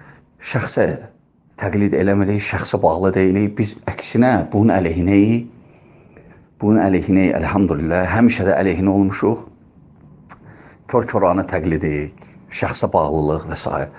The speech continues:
Haqqa bağlı olmalısan. Haqqa təqlid eləməlisən. Vəssalam. Haqq da aydındır da, əlhamdülillah. İmkan var,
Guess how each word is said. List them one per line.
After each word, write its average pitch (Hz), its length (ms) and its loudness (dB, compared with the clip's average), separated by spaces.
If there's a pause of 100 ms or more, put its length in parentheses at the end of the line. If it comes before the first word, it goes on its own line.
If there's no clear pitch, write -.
(340)
Haqqa 180 320 0
bağlı 90 300 2
olmalısan. - 420 -12 (400)
Haqqa 131 320 -2
təqlid 82 320 -8
eləməlisən. 65 480 -14
Vəssalam. 90 480 -6 (560)
Haqq 185 240 0
da 180 160 4
aydındır 175 400 0
da, 156 140 -2
əlhamdülillah. 135 800 -2 (360)
İmkan 131 400 2
var, 123 240 4